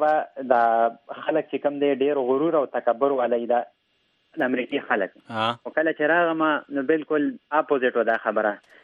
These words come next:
Speaker 2: ها.
Speaker 1: د دې، دې خلک ډېر مینه ناک دي. زه
Speaker 2: ها.
Speaker 1: پیله دوه هفتې دلته هوسټ فیملي کره پاتې شوی یم. هوسټ فیملي، آه، مطلب دلته چې کوم دی کسان وي، آه،
Speaker 2: چا کره
Speaker 1: اولډ
Speaker 2: پاتې
Speaker 1: ایج،
Speaker 2: شوي. مهم.
Speaker 1: آه، واو، اولډ ایج کسان وي، خ-، ښځه او خاوند وي.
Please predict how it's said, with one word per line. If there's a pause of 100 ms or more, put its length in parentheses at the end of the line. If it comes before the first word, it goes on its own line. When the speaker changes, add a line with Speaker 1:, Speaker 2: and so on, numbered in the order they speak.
Speaker 2:
ها.
Speaker 1:
د
دې،
دې
خلک
ډېر
مینه
ناک
دي. (360)
زه
Speaker 2:
ها.
Speaker 1:
پیله
دوه
هفتې
دلته
هوسټ
فیملي
کره
پاتې
شوی
یم.
هوسټ
فیملي، (100)
آه،
مطلب
دلته
چې
کوم
دی
کسان
وي،
آه،
Speaker 2:
چا
کره
Speaker 1:
اولډ
Speaker 2:
پاتې
Speaker 1:
ایج،
Speaker 2:
شوي. (360)
مهم.
Speaker 1:
آه،
واو، (160)
اولډ
ایج
کسان
وي،
خ-،
ښځه
او
خاوند
وي.